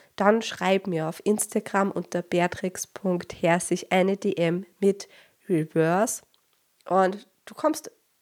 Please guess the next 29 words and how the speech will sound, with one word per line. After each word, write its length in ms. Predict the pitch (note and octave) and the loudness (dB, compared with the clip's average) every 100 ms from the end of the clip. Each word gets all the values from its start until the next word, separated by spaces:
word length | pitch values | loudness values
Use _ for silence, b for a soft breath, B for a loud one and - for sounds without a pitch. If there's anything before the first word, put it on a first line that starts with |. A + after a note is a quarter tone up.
| _ _ _ _ _ _ - | _ _ _ _ _ _ -4
zuerst 380 | - B3 - | 2 2 2
mal 100 | B3+ | 0
auf 140 | G#3 - | 0 0
die 140 | F#3 | 0
Warteliste, 800 | E3 F#3 - G#3 G#3 - A#3 D#4+ _ _ _ _ _ _ _ _ - - | 0 0 -2 -2 -2 0 0 0 _ _ _ _ _ _ _ _ -20 -4
aber 540 | - F3 F3 G3 B3 - _ _ _ b b _ | 4 6 6 4 2 -4 _ _ _ b b _
das 120 | - | -14
Produkt 360 | - G#3 G#3 G3 | -8 -8 -4 -2
wird 380 | G3 - _ - | -4 -8 _ 0
bald 340 | - - - | 0 0 -8
gelauncht. 560 | F3+ F3+ - - - - | -6 -4 -4 -6 -6 0
Also 160 | F#3 | 2
der 180 | F3+ G3+ | 4 2
Rebuild 440 | G#3+ A3 A3 G#3+ - _ | 2 2 4 2 -2 _
gibt's 400 | A3+ G#3+ - - _ - | -2 -2 -6 -14 _ 2
bald. 340 | F#3+ F#3 F3 B B B _ | 6 6 4 B B B _
Du 80 | G3 | -4
musst 220 | G#3 G3+ | -2 -2
mir 80 | G#3 | 0
nur 160 | G#3+ G#3+ | 2 2
Reverse 440 | G#3+ G3 G3 - | 2 0 -2 -4
schreiben 460 | - F#3+ F#3+ G3 G3 | -2 2 2 2 -2
und 180 | F#3+ | -2
dann 100 | F#3+ | -2
bist 180 | F#3+ F#3+ | -2 -2
du 160 | G3 F#3 - | -2 -2 -2
einer 280 | F3+ G#3 G#3 | 2 2 2
der 140 | G#3 | 2
Ersten, 480 | F#3 F#3+ - G3 | 2 -2 -4 -6